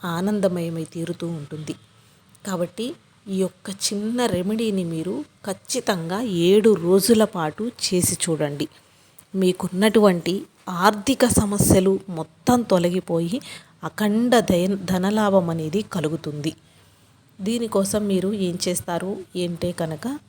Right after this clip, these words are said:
ఒక గాజు బౌల్ అనేది తీసుకోండి. ఎప్పుడూ కూడా మనం చేసేటువంటి పరిహారాలకి గాజు పాత్రని ఎక్కువగా ఉపయోగించాలి. స్టీల్ కానీ, అల్యూమినియం కానీ, ప్లాస్టిక్ లాంటివి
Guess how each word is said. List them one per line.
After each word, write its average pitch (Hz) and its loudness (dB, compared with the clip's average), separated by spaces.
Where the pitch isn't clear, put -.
ఒక 185 -4
గాజు 185 -2
బౌల్ 165 0
అనేది 175 0
తీసుకోండి. 160 -6
ఎప్పుడూ 208 -2
కూడా 196 -2
మనం 185 -4
చేసేటువంటి 190 -2
పరిహారాలకి 170 -4
గాజు 190 2
పాత్రని 196 -2
ఎక్కువగా 185 -2
ఉపయోగించాలి. 175 -2
స్టీల్ 196 0
కానీ, 175 -2
అల్యూమినియం 175 0
కానీ, 165 -8
ప్లాస్టిక్ 175 -2
లాంటివి 165 -6